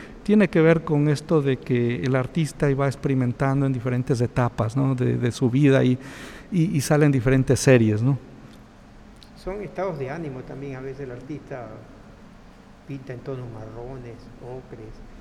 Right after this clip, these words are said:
Speaker 2: y de repente ves un colorido. Por ejemplo, el asunto de Guayasamín, en
Speaker 1: Ujú.
Speaker 2: su primera etapa era casi negra, gris,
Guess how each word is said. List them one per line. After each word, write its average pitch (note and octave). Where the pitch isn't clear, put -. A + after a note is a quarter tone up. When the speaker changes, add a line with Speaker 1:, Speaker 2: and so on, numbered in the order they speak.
Speaker 2:
y C3
de B2
repente C3+
ves C3+
un C#3
colorido. C3+
Por B2+
ejemplo, D3
el C3
asunto D3+
de B2
Guayasamín, C3+
en B2+
Speaker 1:
Ujú. F3
Speaker 2:
su D3
primera C#3
etapa C#3+
era C3
casi C3
negra, B2+
gris, D3+